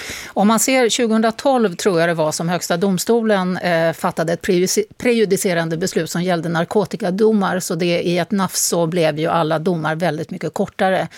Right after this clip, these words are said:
Och det var väl förklaringen till den här tillströmningen till kriminalvården, att den sjönk så mycket.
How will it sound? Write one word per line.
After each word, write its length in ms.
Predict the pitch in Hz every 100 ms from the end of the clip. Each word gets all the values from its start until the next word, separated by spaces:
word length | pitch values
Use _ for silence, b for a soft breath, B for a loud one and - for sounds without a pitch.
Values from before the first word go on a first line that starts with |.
| B B
Och 180 | 208
det 120 | 190 185
var 180 | 175
väl 140 | 175 170
förklaringen 640 | 196 202 220 226 202 170
till 260 | - 160 156
den 180 | 160 160
här 100 | 147
tillströmningen 1000 | 208 170 165 - 185 190 165 151 151 160
till 280 | - 165 -
kriminalvården, 800 | 175 156 160 165 165 - 160 175
att 120 | -
den 140 | 170
sjönk 460 | - 165 170 180 -
så 140 | 175
mycket. 440 | 160 147 - 139